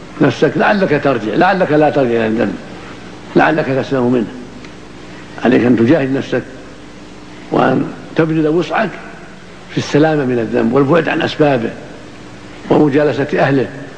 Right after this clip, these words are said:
لعلك تنجو. ولكنك مع هذا ما دمت، متى فعلته بادرت بالتوبة وعرفت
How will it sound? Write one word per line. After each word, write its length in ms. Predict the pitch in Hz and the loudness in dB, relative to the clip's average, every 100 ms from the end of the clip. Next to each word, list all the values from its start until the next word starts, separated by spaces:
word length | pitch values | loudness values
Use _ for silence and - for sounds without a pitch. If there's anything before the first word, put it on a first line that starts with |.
| - - | -16 0
لعلك 440 | 190 160 143 110 113 | 2 4 2 2 2
تنجو. 300 | 120 92 - - - - - - - - - - | 0 -2 -6 -14 -16 -18 -18 -18 -18 -18 -4 2
ولكنك 640 | 156 160 151 143 135 131 | 4 4 2 2 2 2
مع 60 | 190 | 2
هذا 460 | 185 139 117 117 117 | 2 2 2 0 2
ما 260 | 156 175 170 | 4 4 4
دمت، 320 | 185 165 - - - - - - - - - - - - | 4 2 0 -8 -12 -16 -18 -18 -18 -18 -18 -18 -8 0
متى 300 | 139 156 135 | 2 2 2
فعلته 500 | 175 208 196 196 147 | 2 2 2 2 2
بادرت 400 | 156 175 170 160 | 4 4 4 2
بالتوبة 560 | 160 156 196 208 143 107 - - - - - - | 2 2 4 4 2 -2 -8 -14 -16 -18 -18 -4
وعرفت 580 | - 131 170 147 170 156 | 2 4 4 2 2 0